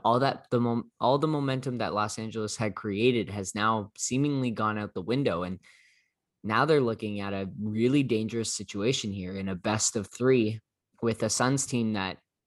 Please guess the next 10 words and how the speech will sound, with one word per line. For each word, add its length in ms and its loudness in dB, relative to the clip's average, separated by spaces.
is 540 -6
growing 580 4
more 200 4
confidence 840 -2
through 200 0
every 240 2
game, 400 0
and, 220 -6
and 160 -4
every 400 0